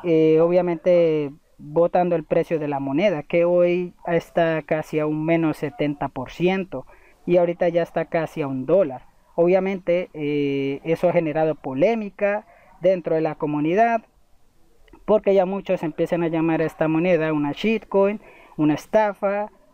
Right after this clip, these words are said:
o el siguiente Bitcoinet, ¿sí? Lo que es esta, esta defi. Y es que es muy curioso, y ahí es donde viene la cri-, las fuertes críticas hacia Binance, hacia C Z,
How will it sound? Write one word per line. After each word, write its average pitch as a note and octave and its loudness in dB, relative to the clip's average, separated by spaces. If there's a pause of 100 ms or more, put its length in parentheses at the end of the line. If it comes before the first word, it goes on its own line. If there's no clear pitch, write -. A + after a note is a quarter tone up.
o E3+ 0
el D#3+ 4
siguiente E3 0
Bitcoinet, D#3+ -2 (260)
¿sí? G3+ -4
Lo F3 -2
que D3+ -2
es - -6
esta, D3 -4
esta D#3 -6
defi. A3 -2 (540)
Y A3+ 0
es A#3 0
que A3+ -4
es G3+ -2
muy A3+ 0
curioso, G#3 2
y E3+ 0
ahí D#3+ 2
es D#3 -4
donde F3 2
viene E3+ 0
la D3+ -4
cri-, G#3+ -2
las C#3+ -8
fuertes A3+ 0
críticas G#3+ -4
hacia E3+ -4
Binance, G3+ -4
hacia D3 -4
C C#3+ -8
Z, G#3+ 0